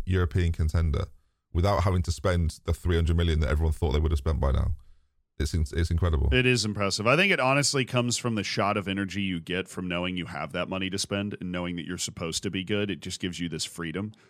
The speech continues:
Speaker 2: But my
Speaker 1: Well,
Speaker 2: most
Speaker 1: you've got all
Speaker 2: surprising
Speaker 1: the
Speaker 2: team was Brentford. I actually,
Speaker 1: Yeah,
Speaker 2: I,
Speaker 1: that's
Speaker 2: I don't
Speaker 1: true. But for, just, just very quickly on Newcastle, right? If you're a player at Newcastle, you know that someone's gunning for your spot and they don't even play for the club yet. So, like, you have to be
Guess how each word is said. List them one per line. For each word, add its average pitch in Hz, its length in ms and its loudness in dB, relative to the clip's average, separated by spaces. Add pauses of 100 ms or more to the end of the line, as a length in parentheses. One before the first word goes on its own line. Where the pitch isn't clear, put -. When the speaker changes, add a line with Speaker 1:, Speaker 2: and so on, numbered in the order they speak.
(200)
Speaker 2:
But 120 100 -2
my 143 100 4
Speaker 1:
Well, 156 120 6
Speaker 2:
most - 180 4
Speaker 1:
you've 110 100 -4
got 135 60 4
all 131 80 6
Speaker 2:
surprising 123 180 2
Speaker 1:
the 113 60 -2
Speaker 2:
team 113 220 0
was 90 140 -4
Brentford. 85 400 -8 (520)
I 85 300 -4
actually, 78 420 -8
Speaker 1:
Yeah, 151 160 0
Speaker 2:
I, 101 160 2
Speaker 1:
that's - 160 0
Speaker 2:
I - 20 -6
don't 185 80 -4
Speaker 1:
true. 156 200 -2
But 131 120 -2
for, 180 120 0 (100)
just, - 260 -4
just 185 140 -2
very 196 140 2
quickly 165 200 -4
on 160 60 -2
Newcastle, 87 540 0
right? 65 220 -2
If - 100 0
you're 214 140 0
a 190 40 0
player 190 300 2
at 147 60 0
Newcastle, 98 480 0
you 147 220 -4
know 202 140 0
that 170 180 0
someone's 147 240 -2
gunning 135 220 0
for - 100 -4
your 110 120 2
spot 104 400 0
and 107 100 0
they 113 60 2
don't 127 140 2
even 117 160 0
play 123 140 2
for 92 100 -2
the 85 60 2
club - 320 -2
yet. 76 200 0 (580)
So, - 140 -2
like, 151 140 2
you 175 140 -2
have - 300 -2
to 170 80 0
be 151 200 -4